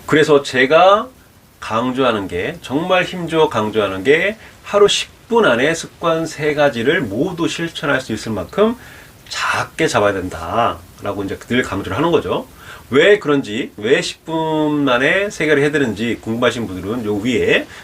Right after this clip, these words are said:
네, 백만 원 습관 강의 이십 분 요약, 요 영상을 꼭, 예, 걸어둘 테니까 시청해 주시기를, 먼저 시청해 주시기를 바라겠습니다.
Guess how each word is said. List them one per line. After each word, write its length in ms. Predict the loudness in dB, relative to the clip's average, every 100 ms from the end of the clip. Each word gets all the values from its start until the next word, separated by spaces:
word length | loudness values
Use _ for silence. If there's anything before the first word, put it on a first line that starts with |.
| -12
네, 200 | -8 -8
백만 260 | -6 -2 -2
원 100 | -2
습관 360 | -4 0 0 2
강의 280 | 0 0 -4
이십 220 | -6 -6
분 340 | -4 -4 -6 -10 -2
요약, 440 | 2 2 2 -2
요 120 | -4
영상을 540 | -4 -4 -4 -2 -2 -4 -16 -20 -6
꼭, 320 | 0 0 -2 -10
예, 360 | -8 -6 -6 -6
걸어둘 300 | -4 -4 -4
테니까 500 | -6 -4 -4 -4 -4
시청해 360 | -12 -6 -2 -2
주시기를, 540 | -4 -6 -4 -4 -6 -6
먼저 460 | -6 -4 -4 -4
시청해 320 | -6 -8 -6
주시기를 380 | -4 -4 -4 -4
바라겠습니다. 680 | -4 -8 -8 -8 -6 -4 -6